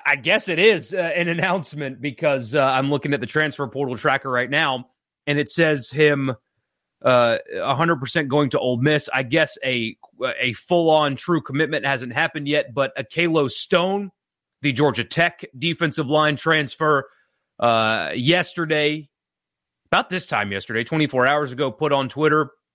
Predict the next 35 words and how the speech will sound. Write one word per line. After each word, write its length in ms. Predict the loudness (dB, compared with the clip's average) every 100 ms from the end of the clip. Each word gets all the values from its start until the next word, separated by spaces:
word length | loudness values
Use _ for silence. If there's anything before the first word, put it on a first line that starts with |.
| _ _ _ _ _ _ _ -2
uh, 640 | 2 2 2 0 -2 -6
four 300 | 0 4 4
pictures 440 | 2 -2 -2 -4
from 220 | -4 -6 0
him, 240 | 0 2
and 80 | 0
I 80 | -2
assume 400 | -8 -8 -6 -6
his 140 | -4
mom. 320 | -2 0 -2 -12 _ _ _ _ _ -4
Uh, 300 | 2 4 2 -4 -14
forgive 380 | -4 0 2 2
me 180 | 0 -2
if 100 | -2
it 60 | -4
is 140 | 0
not 180 | 2 2
his 140 | -2
mother, 260 | -4 -2 0
but 240 | 0 2
four 160 | 4 6
pictures 360 | 4 0 -4
of 100 | -4
him 420 | 2 2 2 -6 0
decked 240 | 0 2
out 160 | 0 0
in 80 |
Ole 140 | -4 -4
Miss 200 | -6 -4
gear, 220 | -2 -2
doing 220 | -2 -4
the 60 | -2
photo 280 | 0 0 0
shoot 260 | -2 -4 2
thing, 340 | 2 2 -4